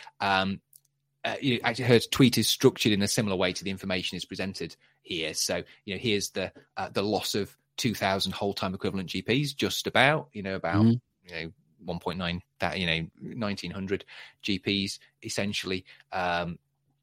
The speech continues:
Speaker 1: and, uh, they, they pick all these things out. So a single full-time G P responsible for, oh, oh, about two thousand three hundred patients. You know,
Speaker 2: Wow.
Speaker 1: it's, it's, it's three and a, three, three hundred and fifty patients more than it was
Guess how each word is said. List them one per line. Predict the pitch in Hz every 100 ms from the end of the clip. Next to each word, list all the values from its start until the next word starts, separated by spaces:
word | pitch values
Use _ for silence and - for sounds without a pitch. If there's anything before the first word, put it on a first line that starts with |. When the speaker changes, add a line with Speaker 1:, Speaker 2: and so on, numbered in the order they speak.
| _ _ _ - -
Speaker 1:
and, | 110 107 104
uh, | 117
they, | 131
they | 131 127
pick | 117 131 -
all | 104
these | 98 92
things | 98 95
out. | 101 92 85
So | 95
a | 92
single | - 113
full-time | 110 104
G | 95 98
P | 147 156 135 -
responsible | - 110 98 95
for, | 98 101 95 - - - - _
oh, | 104 98 -
oh, | 196 160 - -
about | -
two | -
thousand | 131 117 110
three | 107
hundred | 107 117 117 - - _ _
patients. | 131 127 143 139 - -
You |
know, | 107
Speaker 2:
Wow. | 98 87
Speaker 1:
it's, | 87 -
it's, | 110 - -
it's | 107 95 - - -
three | -
and | 107
a, | 104 - _
three, | - 117 104
three | - 117 107
hundred | 107 95
and | 95
fifty | 107 107
patients | - 101 - 90
more | 101 98
than | 95
it | 92
was | 98 95 -